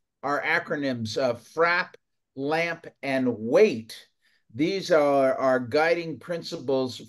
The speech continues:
for sitting in circle. We'll break these down and tell you all about that. We're gonna talk about I and me statements, um, a-, and, uh, how we can model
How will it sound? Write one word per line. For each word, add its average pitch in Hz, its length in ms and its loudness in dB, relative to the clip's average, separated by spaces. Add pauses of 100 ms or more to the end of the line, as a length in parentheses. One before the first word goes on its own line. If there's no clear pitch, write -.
for 135 440 4
sitting 156 460 -4
in 127 180 -2
circle. 160 760 2 (280)
We'll 139 140 -2
break 151 360 2
these 135 240 -4
down 139 300 -2
and 127 160 -4
tell 139 200 -2
you 127 360 -4 (260)
all 127 220 4
about 120 400 0
that. 107 280 -2 (260)
We're 151 120 -4
gonna 190 200 -2
talk 170 340 -6
about 147 360 0
I 170 460 -2
and 135 380 -2
me 165 220 -2
statements, 120 920 -6 (140)
um, 113 540 -2 (100)
a-, 120 360 -6
and, 120 340 -2
uh, 117 140 -6
how 143 280 -4
we 139 160 -2
can 135 260 -2
model 127 580 0